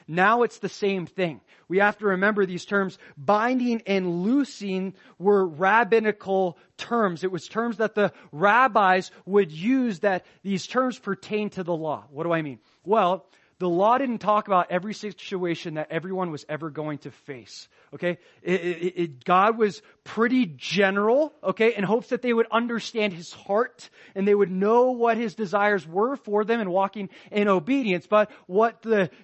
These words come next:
Jews ended up doing was they made this thing called the, the Talmud, and they made the Mishnah and these commentaries that addressed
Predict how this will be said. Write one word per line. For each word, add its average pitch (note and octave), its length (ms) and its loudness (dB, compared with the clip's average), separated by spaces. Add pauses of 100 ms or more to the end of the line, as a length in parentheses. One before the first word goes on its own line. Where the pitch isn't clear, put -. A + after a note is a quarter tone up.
Jews A3+ 260 0
ended A3 220 0
up F3 160 2
doing B3 320 0
was G3 200 0 (200)
they F#3+ 280 2 (200)
made A3 320 0
this A3+ 160 -2
thing A#3+ 240 -2
called G3+ 260 0
the, E3+ 180 2
the E3 140 -4
Talmud, G3+ 520 0
and E3 100 -6
they E3 60 -4
made F#3 180 -2
the F3 80 -2
Mishnah F#3 460 -2
and F3 100 -2
these E3+ 140 -8
commentaries G#3 720 0
that F#3 120 2
addressed F#3+ 480 -4